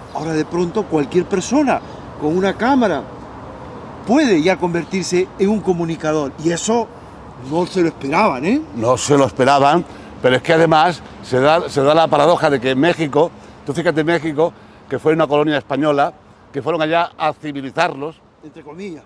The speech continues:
Speaker 2: entre comillas, y resulta que tienen una cultura tan gigantesca que deja en ridículo a la cultura europea. Porque tú fíjate, a pesar de todos los medios, le están venciendo a la, a los, a los aparatos del Estado,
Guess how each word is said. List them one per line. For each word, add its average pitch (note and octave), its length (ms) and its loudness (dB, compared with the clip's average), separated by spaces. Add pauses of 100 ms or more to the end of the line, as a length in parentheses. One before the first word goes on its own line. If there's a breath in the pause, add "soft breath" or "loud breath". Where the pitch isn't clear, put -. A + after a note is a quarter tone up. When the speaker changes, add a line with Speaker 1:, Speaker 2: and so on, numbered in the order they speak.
Speaker 2:
entre D3 260 -6
comillas, E3 500 -4 (760 soft breath)
y G3 100 -2
resulta G3+ 380 0
que F3 100 -6
tienen G3+ 260 -2
una G3+ 220 0
cultura F3+ 400 -4
tan E3+ 240 -2
gigantesca F3+ 880 -4 (540)
que C#3 100 -4
deja F3 260 -2
en F#3+ 140 -4
ridículo G3 560 -4 (220)
a E3 80 0
la D#3+ 100 4
cultura D#3+ 380 -2
europea. E3 480 0 (480)
Porque C3 240 -6
tú F3 100 -2
fíjate, G3 400 2 (400)
a C#3+ 100 -2
pesar F3 320 0
de G#3+ 140 -4
todos G#3 340 -2
los E3 200 -2
medios, C#3+ 500 -4 (720)
le D3 160 0
están G3+ 380 -2
venciendo G3 680 -2 (680)
a D#3+ 100 -4
la, D#3 220 0
a C#3+ 160 -6
los, C#3 280 -6
a D3+ 100 -6
los D3+ 180 -4
aparatos E3+ 460 -4
del F3 120 -4
Estado, D#3+ 400 -4